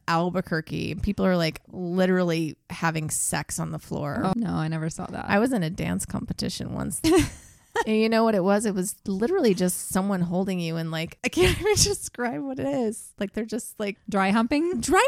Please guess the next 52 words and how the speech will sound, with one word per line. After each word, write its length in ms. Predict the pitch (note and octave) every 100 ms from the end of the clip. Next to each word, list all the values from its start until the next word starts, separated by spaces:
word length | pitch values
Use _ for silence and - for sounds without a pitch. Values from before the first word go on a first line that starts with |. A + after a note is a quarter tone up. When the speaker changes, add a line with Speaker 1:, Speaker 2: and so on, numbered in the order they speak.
| C#5
Speaker 1:
humping 400 | G#4+ - F4+ C4
you. 460 | A#3 A3 F#3 F3
Speaker 2:
<laughs> 40 | -
Speaker 1:
And 80 | E4
I 60 |
was 120 | F#4+
like, 160 | A4 G#4 -
"I 80 |
don't 120 | G4 G#4+
wanna 180 | G4+
do 180 | F#4+ G4
this 200 | F#4+ -
anymore." 460 | D#4+ B3+ G#3+ G3+ F#3
And 120 | F#3
I 120 | F#3 F#3+
was 220 | G3 F#3+
in 140 | - A3+
this 180 | A3+
dance 300 | - G3+ G3+
Speaker 2:
That 180 | G3+ G#3
was 120 | G#3
the 20 | A3
Speaker 1:
competition. 180 | G#3+ G3
Speaker 2:
dance 160 | G3+
competition? 540 | B3 A3 C#4 C#4 D#4 C4+
You 100 | A3
just 300 | G#3+ - - -
dry 180 | F#3+ F3+
humping 320 | G3+ G#3 A3+
a 60 | G#3
dude? 320 | F#3 G3+ C4 B3+ _
Speaker 1:
Me 340 | G#3 A3 F4+ A4+
not 240 | C#4+ G3+
dry 220 | G#3+ F3+
humping 400 | G3 F3+ - F#3+
the 100 | F3+
dude. 240 | F3+ G3+ -
<laughs> 60 | - - - - - - _ - - F4+ _ - - F#4 _ - C5 B4+ A#4+ A4+ A4+ -
Speaker 2:
I'm 180 | D4+ D#4+
just, 160 | F4
like, 200 | D#4 C4
picture 260 | - C4+ D4
the 100 | C#4
guy 180 | A3+ A3
holding 380 | A3+ G#3+ G#3 G#3
you, 280 | G#3 G3+ G#3
like 360 | A3+ A3+ A#3+ _ - -
Speaker 1:
That's 280 | F#4 - D4+
literally 520 | D#4 G#4+ B4+ C5 A#4+
all 160 | C#4+ G4+
they 200 | A4 F#4 D#4+ -
did. 560 | G4+ C5 C#5+ C5 D4